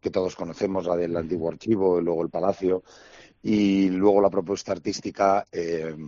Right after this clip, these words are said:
pues bueno, pues, eh, era de primerísimo nivel, a la altura de la que tuvimos el año pasado con Rafael Riqueni, y, y bueno, y la verdad es que estuvo abarrotado. Yo creo que hubo más personas porque, eh,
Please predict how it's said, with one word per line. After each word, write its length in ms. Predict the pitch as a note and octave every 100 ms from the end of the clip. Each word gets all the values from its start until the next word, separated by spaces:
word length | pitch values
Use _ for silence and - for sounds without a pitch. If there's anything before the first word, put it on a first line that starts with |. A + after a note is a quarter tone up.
| C#2+
pues 160 | D#2
bueno, 240 | D#2 D#2+ C#2
pues, 320 | D#2 - F2+
eh, 260 | E2 D#2+ E2
era 140 | F2
de 140 | F2
primerísimo 520 | E2 F2 F2 F2 F2+ E2+
nivel, 300 | E2 F#2+ F#2
a 80 |
la 80 | E2
altura 300 | E2 F2 E2+
de 80 | D#2
la 140 | D#2+
que 300 | C#2+ E2 D#2 - - - - -
tuvimos 360 | - G2 F#2+ F#2
el 80 | F2+
año 120 | F2
pasado 260 | E2+ F#2
con 120 | F2 E2
Rafael 280 | - F2+
Riqueni, 520 | F2 F2+ A#2 A2+ A2 G#2+ - - - -
y, 640 | A#2 A2 G#2 G2+ G2 G#2+
y 40 | G#2+
bueno, 260 | A2 G#2+
y 140 | G2 G2+
la 100 | F#2+
verdad 180 | F#2+ G2+
es 100 | -
que 260 | C3 A#2+
estuvo 300 | G#2 A2+ A2
abarrotado. 500 | G#2+ G2+ G2 G#2 A#2+
Yo 140 | F#2 F2+
creo 240 | G#2+ G2+
que 160 | G#2+ G#2+
hubo 420 | G#2 G#2+ G#2 G#2
más 500 | F#2+ F#2+ F#2+ G2+ A2
personas 540 | - G2+ F#2 A2+ G#2+ -
porque, 400 | F#2+ G2+ F#2 F#2 _ _ -
eh, 680 | F2+ F2+ E2+ E2+ E2+ E2+